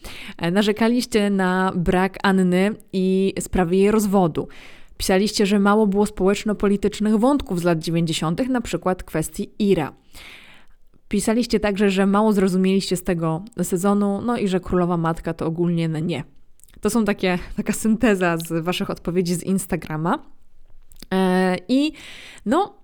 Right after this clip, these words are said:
powiem wam, że mimo tego, że one często są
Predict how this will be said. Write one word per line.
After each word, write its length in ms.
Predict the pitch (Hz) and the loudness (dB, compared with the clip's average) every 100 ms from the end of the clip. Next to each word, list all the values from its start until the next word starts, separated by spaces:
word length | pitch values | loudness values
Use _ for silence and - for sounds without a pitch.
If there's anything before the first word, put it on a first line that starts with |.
| - | -8
powiem 280 | 294 302 339 | -2 0 2
wam, 220 | 302 302 - - | 2 0 -2 0
że 520 | 233 214 233 233 226 | 0 2 2 2 2
mimo 240 | 226 320 | 2 2
tego, 240 | 392 247 247 | 2 2 2
że 120 | 202 | 0
one 200 | 214 285 | -2 -2
często 340 | - 240 233 | 0 0 0
są 420 | 220 226 196 190 | 0 2 2 -2